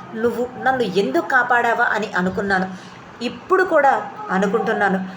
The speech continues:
నా జీవితం నాశనం అయిపోయింది, కానీ ఇప్పుడు అర్థమయ్యింది, నేను నిన్ను చంపటానికే ఆ రోజు నేను చచ్చిపోకుండా నువ్వు నన్ను కాపాడావు" అని అంటూ అతడిని ఆపకుండా కొడుతూనే ఏడుస్తూనే ఉంది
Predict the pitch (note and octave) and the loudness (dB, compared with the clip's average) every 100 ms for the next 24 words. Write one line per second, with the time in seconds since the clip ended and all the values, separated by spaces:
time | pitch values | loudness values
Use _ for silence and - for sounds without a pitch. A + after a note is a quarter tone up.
0 | - - F#3+ A#3+ D#4 D4+ D4 D4+ C#4 A3+ | -12 -6 4 4 4 2 2 0 2 0
1 | A3+ B3 B3 G3+ G3+ G#3 G3 F#3+ F#3 - | 0 -2 0 0 4 2 2 0 -2 -8
2 | - - B3+ B3+ B3 F3+ - - G3 - | -16 -4 2 2 2 -2 -8 -6 -6 -2
3 | C#4+ C#4+ - G#3+ G#3+ A#3 A3 A3 F#3+ F#3 | 0 4 4 2 2 2 0 0 -2 -4
4 | - - - F#3+ F#3+ G3 A3+ A3 G#3+ G3+ | -10 -18 -6 0 2 4 2 0 0 -2
5 | - - B3 B3+ C#4+ C#4 C4+ B3+ B3+ G3+ | -2 -2 -2 0 0 4 2 2 0 0
6 | G3+ - - - F#3 G3 A3+ B3 C4 B3 | -4 -12 -14 0 4 4 6 4 4 0
7 | A#3 - F#3+ - A#3 G#3+ G#3 G#3+ G#3 G3 | 0 -2 -2 0 0 0 2 2 2 0
8 | G#3 G3+ F#3 F#3 F3+ F#3 G#3 G3+ F#3+ A3+ | 0 2 0 2 0 4 4 4 2 0
9 | G#3 G#3 A3+ - F#3+ G3 A3+ G#3 - - | 0 -2 -2 -2 -2 2 2 0 -6 -16
10 | - A#3 A3+ A3+ G#3 F#3+ F3+ G3+ C4 A#3+ | -6 -2 0 0 -2 -2 2 4 2 0
11 | A3 G#3+ G#3+ G3 A3 B3+ B3 A#3 G#3+ F3+ | 0 0 2 4 4 2 -2 -2 0 2
12 | G3 A#3 A#3 A3 A3 - G3+ G3+ | 4 2 -2 -4 -2 -2 -2 -2